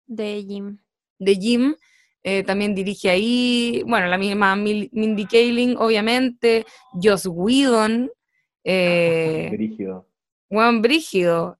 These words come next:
Speaker 2: Eh, Jon Favreau también, que es como, también es un director más o menos conocido. Em, ta-, ta-, está súper interesante, siento eso, como ver que, que está en estas manos Amy Heckerling también, que es la directora de, de Clueless, de esa película.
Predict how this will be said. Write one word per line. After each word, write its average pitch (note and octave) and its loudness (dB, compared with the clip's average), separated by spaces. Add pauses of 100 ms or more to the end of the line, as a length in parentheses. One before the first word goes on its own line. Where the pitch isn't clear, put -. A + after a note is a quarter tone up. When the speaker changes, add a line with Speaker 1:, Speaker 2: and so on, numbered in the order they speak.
Speaker 2:
Eh, F3+ -2
Jon A3 4
Favreau B3+ 4
también, B3 2
que B3+ 0
es A#3+ -8
como, A3 0
también G3+ -2
es A#3 -2
un A#3+ 0
director A3+ -2
más A#3+ 2
o A#3 0
menos A#3 0
conocido. A#3+ -2 (440)
Em, F#3 -4
ta-, G3 0
ta-, G3+ 2
está A3 -2
súper A#3 -2
interesante, A#3+ -2
siento A#3+ 4
eso, A#3+ 0
como F#3+ -2
ver G#3 -2
que, G#3 0 (540)
que G#3 -6
está A3+ -4
en A3+ -2
estas A3 -2
manos G#3+ 0
Amy G#3+ 2
Heckerling G3+ 0
también, G3+ -4
que G3+ -8
es F#3+ -6
la G3 -4
directora G3 -2
de, F#3 -6
de F3+ -8
Clueless, A#3 -2
de G#3 -10
esa G#3 -8
película. G#3 -8